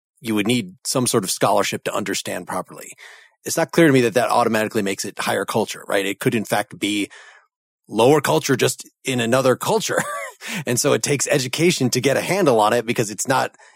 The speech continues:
your culture. You need some entry point. So just introduce a couple hundred years and you've got that. What makes people focus on Shakespeare or folks like this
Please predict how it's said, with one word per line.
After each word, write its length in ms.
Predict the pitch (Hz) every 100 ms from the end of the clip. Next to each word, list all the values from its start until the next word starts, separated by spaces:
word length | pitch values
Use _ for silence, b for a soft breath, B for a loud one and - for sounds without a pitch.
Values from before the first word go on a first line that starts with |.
| b
your 460 | - 113 139 147 123
culture. 560 | 156 160 - 101 101 101 _
You 140 | 110
need 160 | 120 127
some 120 | 123
entry 280 | 131 151 107
point. 240 | 101 82
So 280 | - 98 92 - B B -
just 160 | 123
introduce 340 | 135 131 127 123
a 40 |
couple 200 | 120 107
hundred 260 | 92 110 95
years 260 | 117 127 113
and 120 | 92
you've 80 | 95
got 240 | 139 139
that. 240 | 82 78 - b b b b _ _
What 340 | 127 127 135 _ _ -
makes 220 | 135 143
people 400 | - 120 117 107 - _
focus 340 | - 156 139
on 120 | 113
Shakespeare 640 | - 180 175 - 113 113 113
or 160 | 107
folks 240 | 120 110 113
like 160 | 104
this 320 | 120 101 -